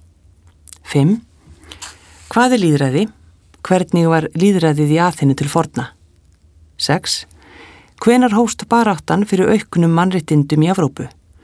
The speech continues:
Hvaða afleiðingar hafði það fyrir Ísland? Sjö. Hvað er vistarskylda? Átta. Lýstu ástandinu í Austur-Kongó, Kína eða öðru einræðisríki í stuttu máli. Níu.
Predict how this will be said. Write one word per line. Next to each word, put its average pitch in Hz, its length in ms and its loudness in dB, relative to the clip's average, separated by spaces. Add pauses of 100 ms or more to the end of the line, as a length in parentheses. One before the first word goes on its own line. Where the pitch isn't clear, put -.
(420)
Hvaða 185 320 2
afleiðingar 208 580 0 (300)
hafði 220 280 0
það 214 220 0
fyrir 170 200 0
Ísland? - 460 -8 (800)
Sjö. 139 400 0 (1160)
Hvað 208 220 2
er 196 60 0
vistarskylda? 139 720 -4 (1200)
Átta. 147 380 -2 (640)
Lýstu 220 320 2
ástandinu 185 720 0
í 185 80 0
Austur-Kongó, 160 640 0 (260)
Kína 170 460 0 (340)
eða 185 240 2
öðru 165 320 2
einræðisríki 151 880 0
í 147 60 -2
stuttu - 360 -4
máli. 131 300 0 (1120)
Níu. 160 400 2